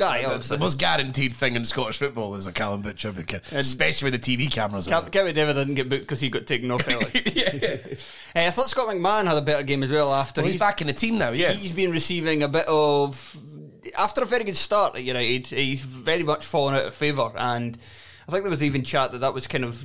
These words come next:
Speaker 1: United's formation change was a lot of that they <laughs> didn't really trust McMahon, uh, to play the, the wing back position, or sorry, the, the full back position. But I thought he was decent, and Niskanen on the other side a bit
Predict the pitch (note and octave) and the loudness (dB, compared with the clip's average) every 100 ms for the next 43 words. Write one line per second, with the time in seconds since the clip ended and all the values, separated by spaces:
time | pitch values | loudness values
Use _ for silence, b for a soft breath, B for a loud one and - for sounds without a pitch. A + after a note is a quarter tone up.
0 | C3 C3+ C3 G2+ B2 - C3 A#2 C#3+ D#3 | -4 0 0 -2 -4 -4 -2 0 -2 -2
1 | - B2 A#2 A2+ A2 A2 A#2+ G2+ A2+ A#2+ | -2 -2 -2 -6 -4 0 0 0 -4 -4
2 | - B2 A#2 - - D#3+ D#3 - D3 D#3 | -4 -4 -4 -4 -2 0 0 0 -2 -2
3 | B2 - C3+ G#3 - C#3 B2+ B2+ B2 C3+ | -6 0 0 0 -4 0 2 2 -2 -2
4 | C3+ C3 B2+ A#2+ B2+ B2+ D3+ D3+ C#3+ - | 2 2 2 0 0 -2 0 0 -2 -2
5 | B2+ B2+ B2+ F#2+ C3+ D3 D3+ C3 C3 C3 | -6 -6 -6 -2 0 2 0 0 2 0
6 | B2 B B B C#3+ E3 D#3+ C#3+ C#3 C3+ | -2 B B B -2 0 2 0 -2 -8
7 | C#3 B2 C3+ - - B B - G#3+ F#3 | -4 0 -2 -2 -16 B B -4 0 0
8 | C#3 D3+ - D3 - C#3+ C#3 C#3 C#3 D3 | 0 0 0 -2 0 2 4 4 2 0
9 | F#3+ - F3+ D3+ C#3+ C#3 C#3+ C#3 D3+ C#3 | -2 0 0 0 2 2 2 2 0 0
10 | B2 D3 | 0 -2